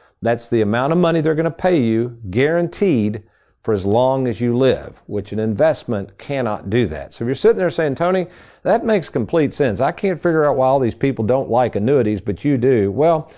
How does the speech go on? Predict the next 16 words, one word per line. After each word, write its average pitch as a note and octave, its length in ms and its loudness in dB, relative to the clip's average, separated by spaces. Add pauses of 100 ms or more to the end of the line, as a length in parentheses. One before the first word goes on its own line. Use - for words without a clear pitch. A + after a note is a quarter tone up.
(220)
one G3+ 200 2
thing C#3 220 2
you A2+ 80 0
can A#2 120 -2
do A#2+ 120 2
to A2 80 0
help C3+ 260 0
yourself A#2 340 0
learn A#2+ 240 0
the G2+ 100 0
truth - 400 0
about A2+ 260 0
these A2 220 -2
contracts C#3 880 -2
called G#2+ 280 0
annuities A2+ 580 0